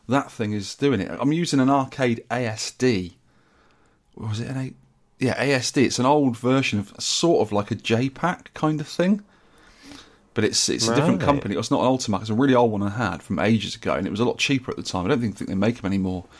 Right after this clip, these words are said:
Speaker 1: And it uses the P S two keyboard port rather than U S B. But it seems to work quite
Speaker 2: Right.
Speaker 1: nicely on there, but maybe it's just something to do with a slight difference in the,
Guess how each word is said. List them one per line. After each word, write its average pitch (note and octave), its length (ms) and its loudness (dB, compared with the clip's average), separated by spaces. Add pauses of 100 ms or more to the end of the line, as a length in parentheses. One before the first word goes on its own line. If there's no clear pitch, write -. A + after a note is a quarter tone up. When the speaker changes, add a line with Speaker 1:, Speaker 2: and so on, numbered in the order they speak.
(320)
Speaker 1:
And A#2+ 100 4
it C3 40 4
uses C#3 260 2
the B2 80 -2
P D3 160 2
S A#2 160 0
two A#2 420 4 (400)
keyboard G#2 480 0
port E2+ 360 -2
rather G#2 260 2
than G2 100 0
U G#2+ 120 2
S G2+ 100 -2
B. F2+ 380 0 (1400)
But B2 80 0
it A#2+ 40 2
seems F#3 180 4
to F#3 80 6
work D3 140 6
quite B2+ 120 2
Speaker 2:
Right. F#2 60 2
Speaker 1:
nicely C#3 280 2
on F#2 120 -2
there, F2 120 0
but G#2 220 0 (340)
maybe D#3+ 160 2
it's - 140 -2
just C3+ 140 -2
something B2 240 2
to G#2+ 80 -2
do A#2 180 4
with G#2+ 180 4
a G#2 60 -2
slight - 640 0
difference B2 480 0
in G#2+ 140 2
the, G#2+ 260 0